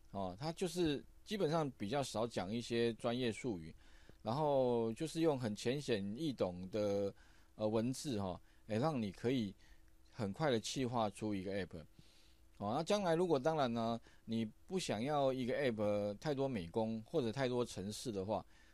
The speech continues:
那其实哦，像你们这学期所学的这个，呃，A P P Inventor 啦，其实就可以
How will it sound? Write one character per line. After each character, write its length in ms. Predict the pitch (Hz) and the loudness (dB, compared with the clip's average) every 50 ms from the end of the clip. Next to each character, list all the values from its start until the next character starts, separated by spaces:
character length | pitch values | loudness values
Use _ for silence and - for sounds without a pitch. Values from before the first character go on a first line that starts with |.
| - - | -20 -10
那 120 | - 165 | -6 -6
其 200 | 165 - - 131 | -6 -2 -2 -4
实 180 | 123 - - 110 | -4 -4 -4 -2
哦， 320 | 107 107 101 95 85 87 - - - | 0 0 0 -2 -4 -8 -12 -18 -14
像 280 | - - 170 160 147 139 92 95 107 | -6 -4 -2 -2 -2 -4 -8 -8 -6
你 60 | 104 | -4
们 420 | 104 110 117 123 131 139 143 147 139 | -4 -2 -2 -2 -4 -4 -6 -6 -6
这 160 | - 196 175 | -4 -4 -4
学 200 | 135 127 120 117 | 0 0 0 0
期 360 | - - - 110 117 120 123 | 0 -2 -2 -2 -2 -2 -4
所 220 | 117 - 110 98 | -4 -4 -4 -4
学 180 | 95 - - 107 | -4 -2 -2 0
的 300 | 110 117 117 110 113 110 | 2 2 2 2 0 -2
这 180 | - - 151 131 | -2 -4 -4 0
个， 400 | 113 110 107 104 104 104 101 98 - - - - - - - | 2 2 4 4 2 2 -2 -4 -8 -16 -20 -20 -20 -20 -16
呃 160 | - - 101 107 | -8 -4 -4 -4
，A 120 | - 123 160 | -2 -2 -2
P 140 | 147 156 | -2 -2
P 200 | 139 156 160 143 | 0 0 2 0
Inventor 460 | 104 98 98 110 110 113 113 123 107 87 | 0 0 0 0 0 0 -2 -2 -4 -4
啦， 220 | 85 80 82 92 | -4 -8 -10 -12
其 160 | - - 156 156 | -10 -8 -8 -6
实 180 | 151 151 - | -6 -6 -4
就 140 | - 170 165 | 0 0 -2
可 160 | - - 143 | 0 2 0
以 180 | 120 107 101 | 0 0 0